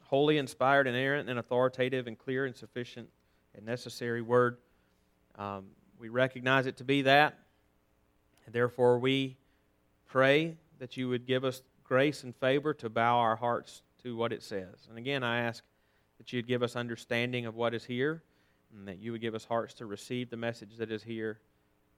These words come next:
um, wills to obey what it, what it asks of us, and, uh, open our eyes to, uh, wonder and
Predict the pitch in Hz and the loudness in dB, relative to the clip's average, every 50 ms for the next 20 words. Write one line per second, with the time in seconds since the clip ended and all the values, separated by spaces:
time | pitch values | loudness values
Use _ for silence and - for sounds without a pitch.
0 | _ - - 90 90 87 87 98 113 _ _ _ _ _ _ _ _ _ _ _ | _ -20 -20 -20 -20 -20 -20 -20 _ _ _ _ _ _ _ _ _ _ _ _
1 | _ _ - - _ _ _ _ _ _ _ _ - 98 104 117 127 131 123 117 | _ _ -20 -20 _ _ _ _ _ _ _ _ -16 -10 -6 -4 -2 -2 -2 -4
2 | - - - - 110 107 95 - 107 110 117 117 117 113 113 110 _ _ _ _ | -8 -10 -10 -10 -10 -8 -6 -4 -2 -2 0 -2 -4 -6 -10 -14 _ _ _ _
3 | _ - 117 110 110 104 - _ _ _ _ - 113 113 107 107 107 110 117 113 | _ -12 -10 -8 -8 -10 -12 _ _ _ _ -18 -14 -12 -10 -6 -6 -4 -4 -6
4 | - - - - 117 113 107 117 113 - - - - - _ _ _ _ _ _ | -8 -12 -12 -8 -8 -6 -6 -6 -10 -10 -12 -18 -20 -20 _ _ _ _ _ _
5 | _ _ _ _ _ _ _ _ _ _ - 104 101 98 95 95 92 95 95 95 | _ _ _ _ _ _ _ _ _ _ -18 -16 -14 -14 -12 -12 -10 -10 -10 -10
6 | 92 92 98 101 113 _ _ _ _ _ _ _ _ _ _ _ _ _ _ _ | -10 -12 -14 -20 _ _ _ _ _ _ _ _ _ _ _ _ _ _ _ _
7 | _ _ _ _ _ _ _ _ _ _ _ _ _ _ - 143 151 147 147 131 | _ _ _ _ _ _ _ _ _ _ _ _ _ _ -2 -2 0 0 0 2
8 | 123 123 120 120 127 127 123 120 123 117 - - - - 117 110 107 104 104 104 | 2 4 4 6 6 4 4 2 0 -4 -8 -12 -12 -10 -8 -8 -8 -10 -12 -16
9 | _ _ _ _ _ _ _ _ _ _ _ _ _ _ 104 104 101 95 95 95 | _ _ _ _ _ _ _ _ _ _ _ _ _ _ -14 -12 -10 -10 -10 -12
10 | 98 113 _ _ _ _ _ _ _ _ _ _ - 104 110 123 135 135 127 113 | -14 -16 _ _ _ _ _ _ _ _ _ _ -12 -4 -2 0 0 0 -2 -4
11 | 110 107 107 107 - _ _ _ - 107 107 104 101 101 | -6 -6 -6 -8 -12 _ _ _ -18 -16 -14 -14 -14 -16